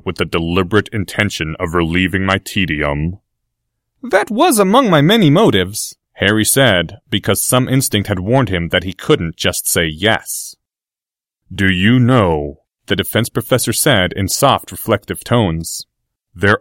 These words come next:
are those who have tried to soften my darker moods, and those who have indeed participated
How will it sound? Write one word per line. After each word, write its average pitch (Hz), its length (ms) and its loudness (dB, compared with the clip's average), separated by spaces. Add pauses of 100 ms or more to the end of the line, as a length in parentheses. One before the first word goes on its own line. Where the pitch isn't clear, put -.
(120)
are 127 260 6
those 95 480 4
who 90 140 -2
have 117 300 0
tried 107 360 4
to - 80 -10
soften 104 540 0
my 82 140 -2
darker 98 440 0
moods, 80 680 -2 (380)
and 135 340 4
those 98 460 4
who 95 160 0
have 135 360 0
indeed 117 460 0
participated 87 1000 -2